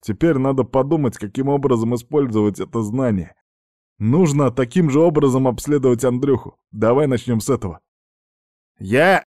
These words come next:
ничего не буду делать, пока вы мне оба не поясните, зачем я это делаю. В первую очередь, я врач.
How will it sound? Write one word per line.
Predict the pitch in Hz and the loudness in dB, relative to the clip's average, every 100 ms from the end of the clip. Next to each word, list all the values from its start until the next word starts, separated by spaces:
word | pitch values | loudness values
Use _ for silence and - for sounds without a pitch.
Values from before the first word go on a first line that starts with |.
| - | -4
ничего | 143 165 - 143 160 | 2 2 2 2 4
не | 165 | 2
буду | 139 120 120 | 2 2 2
делать, | 123 165 110 - | 2 2 0 -2
пока | 113 110 139 | -6 0 2
вы | 139 | 2
мне | 143 143 | 0 0
оба | 160 151 123 | 0 2 2
не | 120 | 2
поясните, | 131 135 - 180 139 | 0 -2 -2 -4 -4
зачем | 110 123 120 147 | -2 -2 0 0
я | 127 | 2
это | 123 123 | 0 0
делаю. | 110 104 87 - _ _ _ | -4 -4 -6 -14 _ _ _
В | _ | _
первую | 156 165 156 147 | 2 4 4 4
очередь, | 165 160 113 90 104 | 2 0 -2 -6 -2
я | 117 127 | 2 4
врач. | 139 113 - | 2 0 -4